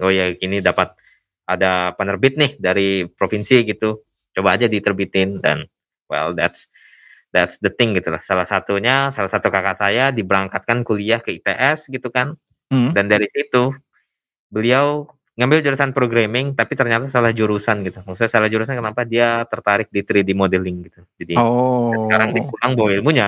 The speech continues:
Speaker 1: gitu.
Speaker 2: I see, I see, I see,
Speaker 1: Bawa
Speaker 2: I see.
Speaker 1: pulang three D modeling gitu.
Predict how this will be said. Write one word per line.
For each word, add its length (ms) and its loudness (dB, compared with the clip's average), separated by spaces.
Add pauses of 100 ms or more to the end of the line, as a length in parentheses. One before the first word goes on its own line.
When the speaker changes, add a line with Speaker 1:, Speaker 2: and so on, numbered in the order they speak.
Speaker 1:
gitu. 240 -4 (640)
Speaker 2:
I 160 -4
see, 240 -6
I 80 -4
see, 240 -6
I 80 -4
see, 80 -2
Speaker 1:
Bawa 240 2
Speaker 2:
I 0 -
see. 80 -6
Speaker 1:
pulang 240 0 (320)
three 240 0
D 80 0
modeling 480 -4
gitu. 80 -20